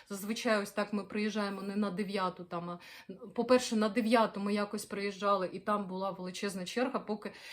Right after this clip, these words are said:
відчиняли ворота, вже накупи-, ну, багато було людей, вони просто чекали і потім швидко в-, один поперед одного бігли в певні відділи і щось певне шукали, тобто полювали за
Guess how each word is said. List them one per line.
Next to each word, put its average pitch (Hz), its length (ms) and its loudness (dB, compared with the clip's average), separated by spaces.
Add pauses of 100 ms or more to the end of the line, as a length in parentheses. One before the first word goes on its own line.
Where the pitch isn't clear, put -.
(160)
відчиняли 214 600 4
ворота, 247 540 4
вже 202 280 -2
накупи-, 208 640 -2
ну, 190 280 -10 (260)
багато 208 540 4
було 180 260 -4
людей, 202 360 2
вони 190 180 -2
просто 226 380 -4
чекали 240 520 6
і 196 40 -2
потім 220 460 -2 (600)
швидко 269 760 4
в-, 226 140 0
один 240 320 6
поперед 226 460 2
одного 254 560 6
бігли 226 520 0
в 190 240 -8
певні 202 520 4
відділи 277 640 0 (320)
і 220 300 0
щось 226 420 0
певне 254 520 6
шукали, 185 600 2
тобто 185 260 -6
полювали 208 880 2
за 185 300 -2